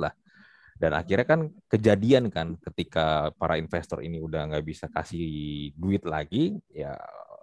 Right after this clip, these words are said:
salah satu yang cara dipakai adalah layoff. Nah, kalau gue pengen denger nih dari lu nih, Bro, eh, Dudi. Eh, Bro, lu sendiri sebenarnya kan se-, lu kan juga kerja di tech company lah ya, tapi kan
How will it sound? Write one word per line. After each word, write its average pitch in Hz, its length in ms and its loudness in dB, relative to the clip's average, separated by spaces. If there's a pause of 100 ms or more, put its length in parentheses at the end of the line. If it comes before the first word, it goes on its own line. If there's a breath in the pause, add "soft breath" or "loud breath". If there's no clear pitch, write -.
(360)
salah 80 240 -4
satu 82 320 -6
yang 78 320 -2
cara 78 240 0
dipakai 78 480 -6
adalah 78 240 -2
layoff. 82 800 -4 (560 soft breath)
Nah, 85 80 2
kalau 92 240 2
gue 135 80 4
pengen 107 320 2
denger 101 240 2
nih 85 160 0
dari 80 260 2 (460)
lu 98 160 2
nih, 90 80 0
Bro, 78 200 -2 (120)
eh, 76 320 -4
Dudi. 82 320 -4 (320)
Eh, 80 880 4
Bro, 120 240 2
lu 185 80 4
sendiri 175 320 4
sebenarnya 165 400 2
kan 202 240 4
se-, - 240 -4
lu 139 80 0
kan 165 160 4
juga 98 320 2
kerja 95 240 0
di 92 160 0 (240)
tech - 160 0
company 101 400 2
lah 80 160 2
ya, - 80 0
tapi - 160 -2
kan 131 240 0